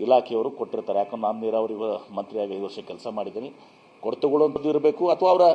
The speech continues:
ಅಲೋಕೇಶನ್ ಕೋಟಾದಲ್ಲಿ, ಅವ್ರ ಕೋಟಾದಲ್ಲಿ ಏನಾದ್ರು ರಿಲೀಸ್ ಮಾಡಿದ್ರೆ ಅದನ್ನು ಕೂಡ ತಪ್ಪಲ್ಲ. ಅದ್ರ ಪೂರ್ತಿ ಮಾಹಿತಿ ಇಲ್ಲ ನನಗೆ.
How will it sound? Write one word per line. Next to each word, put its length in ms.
ಅಲೋಕೇಶನ್ 460
ಕೋಟಾದಲ್ಲಿ, 380
ಅವ್ರ 160
ಕೋಟಾದಲ್ಲಿ 440
ಏನಾದ್ರು 180
ರಿಲೀಸ್ 180
ಮಾಡಿದ್ರೆ 300
ಅದನ್ನು 220
ಕೂಡ 160
ತಪ್ಪಲ್ಲ. 440
ಅದ್ರ 2000
ಪೂರ್ತಿ 240
ಮಾಹಿತಿ 280
ಇಲ್ಲ 160
ನನಗೆ. 280